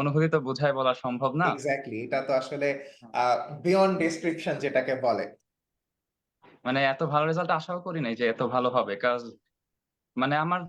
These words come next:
Speaker 1: ফার্স্ট টার্গেটই এটা, মানে ডিউবি ছিলই না। তো
Speaker 2: আচ্ছা, আচ্ছা।
Speaker 1: সেখানে, সেখান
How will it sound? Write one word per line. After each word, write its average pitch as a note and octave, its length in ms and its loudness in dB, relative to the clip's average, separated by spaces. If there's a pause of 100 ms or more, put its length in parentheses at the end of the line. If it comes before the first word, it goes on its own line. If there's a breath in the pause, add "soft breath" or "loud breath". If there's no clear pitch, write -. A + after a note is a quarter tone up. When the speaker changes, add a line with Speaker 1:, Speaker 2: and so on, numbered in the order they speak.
(180)
Speaker 1:
ফার্স্ট E3 260 2
টার্গেটই F3+ 340 -2
এটা, D#3+ 120 -2 (220)
মানে C3 200 -2
ডিউবি C#3+ 280 -2 (100)
ছিলই C3+ 380 -2
না। F2 100 -4
তো - 60 -18
Speaker 2:
আচ্ছা, - 420 -14
আচ্ছা। B2+ 160 -2
Speaker 1:
সেখানে, C#3+ 320 2 (160)
সেখান D3+ 220 0